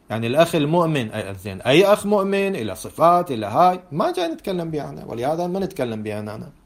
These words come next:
طيب، الدليل الرابع: "والعقل مستقل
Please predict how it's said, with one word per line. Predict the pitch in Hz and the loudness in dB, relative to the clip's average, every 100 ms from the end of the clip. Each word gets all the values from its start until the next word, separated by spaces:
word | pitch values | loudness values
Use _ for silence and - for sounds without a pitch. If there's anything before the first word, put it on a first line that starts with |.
| _ _ - - - - - - | _ _ -20 -20 -20 -20 -20 2
طيب، | 156 131 101 135 | 2 4 -2 -2
الدليل | 131 123 160 240 285 | -4 2 2 4 6
الرابع: | 277 254 247 240 233 165 | 6 6 4 4 0 0
"والعقل | 160 170 170 165 170 165 | 0 2 2 0 -2 0
مستقل | 165 165 160 - 165 160 160 151 156 156 156 170 | 0 0 -4 -2 0 2 0 0 0 0 -2 -6